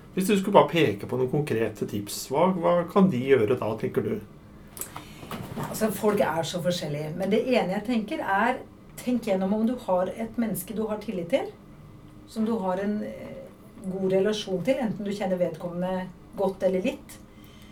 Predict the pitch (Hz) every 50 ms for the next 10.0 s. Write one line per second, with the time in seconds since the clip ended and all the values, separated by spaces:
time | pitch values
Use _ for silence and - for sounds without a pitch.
0 | - - - - 233 208 208 202 196 190 190 190 185 185 190 190 190 - - -
1 | - - - - - - - - - - - - - - - - - 226 214 214
2 | 208 - - 185 180 160 160 180 180 - 196 - - - 127 - - - - -
3 | - - - - - 208 190 - - 226 202 - - - 185 175 165 151 - -
4 | 180 175 175 - - 208 - 220 202 190 - - 180 180 185 190 190 202 202 -
5 | - - - 185 185 190 208 202 196 - - 180 180 180 190 190 190 - - -
6 | - - - - - 202 175 160 170 175 175 175 180 175 156 151 170 170 165 165
7 | 175 170 151 - - - - - - - - - - - - - - - - -
8 | - - - - - - 185 180 180 185 185 196 214 - 254 226 - 233 226 -
9 | 254 226 - - - 185 175 175 175 170 185 196 202 - - - 190 185 185 190